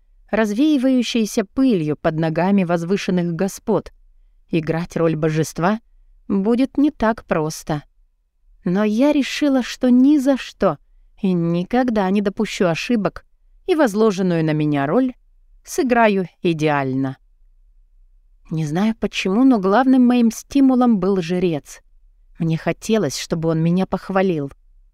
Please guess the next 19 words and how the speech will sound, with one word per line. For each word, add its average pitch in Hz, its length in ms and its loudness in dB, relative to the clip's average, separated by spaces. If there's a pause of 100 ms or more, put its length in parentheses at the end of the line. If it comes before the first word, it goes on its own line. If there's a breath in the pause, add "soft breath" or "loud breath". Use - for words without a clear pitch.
(160)
Следующие 254 720 0
три 269 220 -2
часа 254 400 -2
мы 190 180 0
с - 80 -10
Розеном 214 560 2
разговаривали 185 720 0
о 175 120 0
статусе - 540 -4
жреца, 151 680 -6 (520)
его 220 260 2
обязанностях. 196 880 0 (480)
Изначально 175 560 0
я 170 140 0
не 175 120 -2
могла 180 360 0
привыкнуть 156 600 -4
к - 60 -12
Розену. 156 520 -2